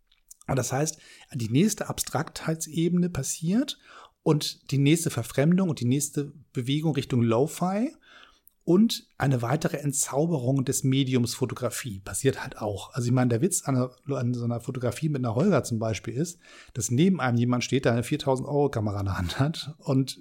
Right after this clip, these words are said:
dann kommt mit einer zwanzig Euro Kamera und sagt, "Mir gefallen meine Bilder aber besser als deine." Das ist eine gewisse Punk-Attitüde, <laughs> keine Frage. Das ist eine gewisse,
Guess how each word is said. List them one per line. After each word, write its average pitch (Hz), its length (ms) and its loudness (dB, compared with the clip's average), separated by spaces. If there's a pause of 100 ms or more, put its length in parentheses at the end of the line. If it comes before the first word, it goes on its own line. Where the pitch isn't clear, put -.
(120)
dann 127 160 -2 (120)
kommt 147 140 -2
mit 131 60 0
einer 131 60 0
zwanzig 127 320 0
Euro 131 140 2
Kamera 131 380 0
und 127 80 -2
sagt, 127 340 -4
"Mir 160 120 0
gefallen 143 240 0
meine 131 200 4
Bilder 135 160 2
aber 123 80 2
besser 131 220 -2
als 117 120 -4
deine." 110 360 -4 (580)
Das 117 160 -4
ist 170 160 -2
eine 139 100 4
gewisse 120 240 0
Punk-Attitüde, 147 880 -2 (160)
<laughs> - 160 -6
keine 110 160 0
Frage. 160 480 -2
Das 127 120 0
ist - 100 -10
eine 113 100 -2
gewisse, 110 400 -2